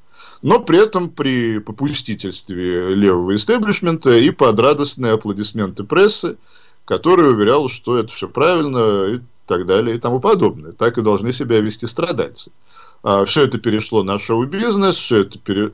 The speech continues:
ну, как перешло, это там и было, в очередной раз вышло наружу. И те же самые эксперты, которые только что нам уверяли, что если вышел на улицу, заразился, заболел и так далее,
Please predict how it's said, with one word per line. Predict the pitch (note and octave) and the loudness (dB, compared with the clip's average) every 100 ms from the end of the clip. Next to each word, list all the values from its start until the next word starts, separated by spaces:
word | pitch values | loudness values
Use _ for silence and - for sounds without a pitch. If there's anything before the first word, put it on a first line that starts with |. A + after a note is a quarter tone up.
| - | -6
ну, | G3+ | -4
как | B2+ | -4
перешло, | - G2 - G#2+ | -2 -2 0 0
это | G3+ | 0
там | - C3 | 0 2
и | C3 | 2
было, | D3 F3+ C3 | 4 6 4
в | A2 G#2 A2+ | 0 -8 -8
очередной | A#2 A#2+ A#2+ | -4 -2 2
раз | A2 G#2+ | 2 0
вышло | G#2+ G2+ A2 | -4 -6 -4
наружу. | A2+ A2 G2 - E2+ A2+ - - - - - | 0 0 -2 -10 -16 -16 -20 -20 -20 -20 -2
И | D#3+ D#3+ C#3+ B2+ | 4 6 6 4
те | D#3 C#3 | 2 2
же | B2+ | 2
самые | C3+ A#2+ B2 | 0 -2 -2
эксперты, | D3 - C4 G#3+ | -6 -6 -6 -4
которые | F#3 F3 E3+ D#3 | -4 -2 -2 -2
только | C#3+ | -6
что | - D#3 | -4 -2
нам | C#3 C3 | 0 0
уверяли, | C3 C3 B2+ A#2 | 2 4 4 2
что | A2+ A#2 | -4 -6
если | A2 B2 | -4 -2
вышел | A2+ G#2+ G#2+ | -2 -4 -4
на | A2+ | 0
улицу, | A2 G2+ - G2 | 0 0 -4 -2
заразился, | G#2+ A2+ G#2 G2 - G2 G2 G2+ G2+ G2 | 2 2 2 -4 -4 -2 0 0 -2 -2
заболел | F#2+ G2 G#2 G#2+ G2+ G2 F#2+ | -4 0 2 4 2 0 -4
и | |
так | F#2+ G2+ | -2 0
далее, | G2+ F#2+ | 0 0